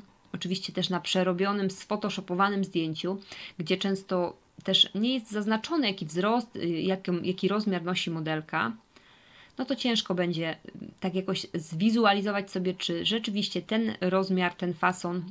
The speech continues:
dla ciebie pasuje. Ja w niektórych sieciówkach już mniej więcej wiem, które fasony na przykład wziąć eskę,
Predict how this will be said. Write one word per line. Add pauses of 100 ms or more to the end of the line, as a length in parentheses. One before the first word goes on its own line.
dla
ciebie
pasuje. (640)
Ja
w
niektórych
sieciówkach
już
mniej
więcej
wiem,
które
fasony
na
przykład
wziąć
eskę,